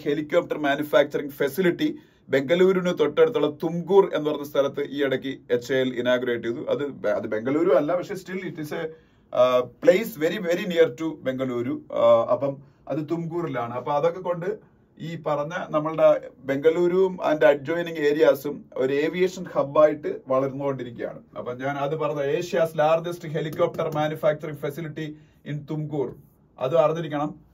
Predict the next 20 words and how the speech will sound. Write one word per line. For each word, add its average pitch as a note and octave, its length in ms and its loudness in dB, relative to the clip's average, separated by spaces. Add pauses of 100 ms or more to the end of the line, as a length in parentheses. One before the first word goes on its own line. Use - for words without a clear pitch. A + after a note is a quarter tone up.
(240)
ആ, B2+ 280 4
ഇത് C3+ 360 0
ഞാനിപ്പോ C#3+ 260 -4
ഇതിൽ D#3+ 180 -2
ഒരുപാട് D#3+ 360 0
points D#3 380 2
പറഞ്ഞു, D3+ 240 0
അതെല്ലാം D3 280 0
നിങ്ങൾ D3+ 160 -4
അറിഞ്ഞിരിക്കേണ്ടതാണ്. C3+ 540 -8
തുംകൂറിലാണ് C#3 680 -6
ഏഷ്യയിലെ C3+ 400 -6
largest C#3+ 560 -4
aviation C#3+ 680 -6
മാനു-, B2 300 -8
ആ, C3 60 -6
sorry, C#3+ 220 -4
helicopter D3 480 -4
manufacturing A#2+ 640 -8
facility. F#2 440 -16